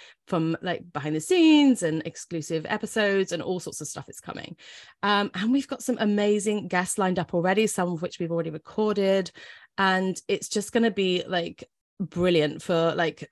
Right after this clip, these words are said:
anyone who is wanted to dive in further to the anti-diet work.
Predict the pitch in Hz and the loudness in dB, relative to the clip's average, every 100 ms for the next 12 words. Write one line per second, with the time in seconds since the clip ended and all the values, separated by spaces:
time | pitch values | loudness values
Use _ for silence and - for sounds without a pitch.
0 | - 185 180 170 147 180 170 170 170 190 | -4 -2 0 -2 -2 -4 -2 -2 -2 -4
1 | 180 175 196 170 185 175 175 165 190 175 | -4 -2 -4 -2 -2 0 -2 -4 0 0
2 | 175 170 - 190 175 185 196 - 180 247 | 0 -4 -4 -2 -2 -2 -4 -2 0 0
3 | - 65 62 - _ | -2 -2 -4 -6 _